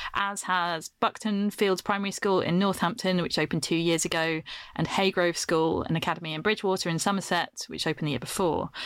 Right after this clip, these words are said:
Two primary schools have actually had to be demolished before completion.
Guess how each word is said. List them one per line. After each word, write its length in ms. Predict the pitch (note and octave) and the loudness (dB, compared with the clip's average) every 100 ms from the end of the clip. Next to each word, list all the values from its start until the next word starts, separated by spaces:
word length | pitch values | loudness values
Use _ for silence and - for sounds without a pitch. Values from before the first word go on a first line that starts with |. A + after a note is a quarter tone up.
| - - - | -8 -10 -6
Two 280 | - B3 A#3+ | 2 4 6
primary 260 | A#3+ F#3+ | 4 0
schools 240 | F3 F#3+ E3+ | -2 -2 0
have 80 | E3+ | -2
actually 260 | - F3 | -4 -6
had 200 | E3+ F3 | -4 -6
to 60 | - | -2
be 100 | E3+ | 0
demolished 560 | E3+ F3+ G3 F3 - | 4 4 4 2 -2
before 320 | - - F#3 E3 | -4 2 2 2
completion. 760 | - - F#3+ - - - - | 0 0 0 0 -2 -4 -6